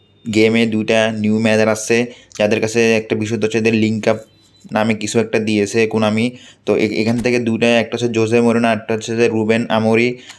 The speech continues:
তো রুবেন আমোরিটা আমরা তিনটা গেম খেলে ফ্রিতে অনেকেই ধরতে গেলে সবাই এখনই পেয়ে গেছি।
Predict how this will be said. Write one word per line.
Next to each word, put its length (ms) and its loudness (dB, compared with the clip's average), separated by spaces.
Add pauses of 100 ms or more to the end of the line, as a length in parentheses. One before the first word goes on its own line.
তো 120 -2
রুবেন 300 2
আমোরিটা 340 2
আমরা 200 0
তিনটা 260 0
গেম 220 0
খেলে 220 0
ফ্রিতে 320 -2
অনেকেই 400 2 (500)
ধরতে 260 0
গেলে 140 4 (100)
সবাই 240 2
এখনই 260 -2
পেয়ে 200 4
গেছি। 260 0